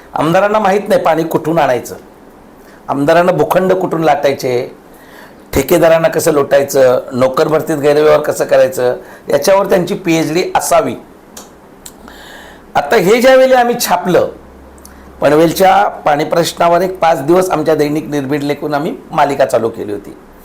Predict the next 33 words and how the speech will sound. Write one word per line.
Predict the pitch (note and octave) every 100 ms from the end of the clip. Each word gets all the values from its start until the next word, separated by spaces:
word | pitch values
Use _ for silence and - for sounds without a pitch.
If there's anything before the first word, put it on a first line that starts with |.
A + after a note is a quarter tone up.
| - - - -
आणि | D#3
त्याच्यामध्ये | D#3+ D#3+ D3+ G#3+ G#3 G3+ G3+ G#3 - -
आयुक्तांच्या | C#3+ E3+ F#3+ F#3 F#3+ D#3 G3+
पाणी | G3+ E3 E3 F3
केलेल्या | F3 - E3+ D#3+ E3 F3
प्रयत्नांचा | D#3+ D#3+ D#3+ E3 D3+ F#3
उल्लेख | F3+ C#3 C#3+ C#3+
केला | C3 B2
होता | B2+ C#3+
आणि | D3 C#4+ - - - - - - -
शहरी | E3 G#3 A#3+
भाग | A#3+ A3 A3
आणि | A3
ग्रामीण | G#3 F3+ F3+ G3
भागाला | G3 F#3 G3 A3
कशी | G3 F#3
पाणी | G3+ F3 E3+ F3+
टंचाई | F#3 E3+ F#3+ F#3
भासते | D#3 D3 - E3 A#2+ - - - - -
आणि | C3+ E3+ -
आलेले | D#3 E3+ G#3+ A#3
उद्योग | A3+ F#3 D3+ G3+ - -
स-, | F3+
जे | E3 D3 F3
आहेत, | C3+ C3+ A#2+ -
जे, | A#2
अ, | C3+ A2 B2 A#2+ A#2 A2 A#2+
गृहसंकल्प | E3 F3+ F3+ C#3 - E3+
प्रक-, | E3 C#3+ D#3 - - -
गृह | D3+ D#3+
प-, | F3 E3+ D3+ D3 C#3+
प्रकल्प | D#3 C#3+ D3
आहेत, | C#3+